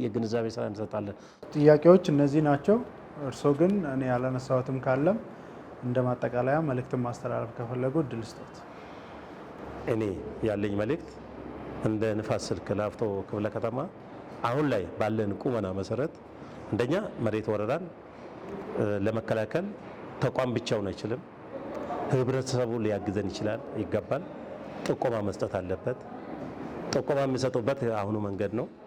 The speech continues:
Speaker 1: ከዚህም አልፎ ደግሞ የተበደለ ሰው እንኳን ቢኖር እኛ ያልደረስንበት ካለ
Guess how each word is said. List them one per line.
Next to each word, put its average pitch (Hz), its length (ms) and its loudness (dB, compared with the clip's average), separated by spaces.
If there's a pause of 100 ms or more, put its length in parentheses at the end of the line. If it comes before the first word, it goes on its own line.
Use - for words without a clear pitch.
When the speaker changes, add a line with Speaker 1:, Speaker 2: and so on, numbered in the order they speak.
(880)
Speaker 1:
ከዚህም 160 340 2
አልፎ 147 220 0
ደግሞ 151 300 2
የተበደለ 160 720 2
ሰው 135 160 0
እንኳን 113 360 -2
ቢኖር 156 360 2 (420)
እኛ 151 200 4 (120)
ያልደረስንበት 110 840 0
ካለ 131 280 0